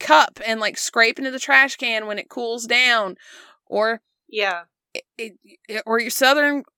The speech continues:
Speaker 1: or your southern mama will tell you, "Put the bacon grease into a jar and then use it for other things later." Or literally
Speaker 2: Mm-hmm.
Speaker 1: anything.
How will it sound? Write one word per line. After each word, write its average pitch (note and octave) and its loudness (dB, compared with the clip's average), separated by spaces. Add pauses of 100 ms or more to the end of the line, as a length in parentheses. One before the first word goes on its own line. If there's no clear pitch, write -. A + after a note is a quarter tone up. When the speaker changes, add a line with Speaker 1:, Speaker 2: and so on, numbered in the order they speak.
Speaker 1:
or A3+ -2
your A#3 -4
southern D4+ 2
mama D4+ 6
will G3 -4
tell A#3 4
you, A#3 0
"Put B3+ -4
the A3+ -14
bacon C#4+ 2
grease B3+ 0
into B3 -8
a A3+ -4
jar G#3+ 6
and A3 -2
then G#3+ -8
use A#3 -8
it A3 -4 (600)
for A#3+ -2
other A#3+ 4
things G#3+ -2
later." G#3 2 (380)
Or B3 -2 (420)
literally F4 4
Speaker 2:
Mm-hmm. A#3+ 0
Speaker 1:
anything. G3 -8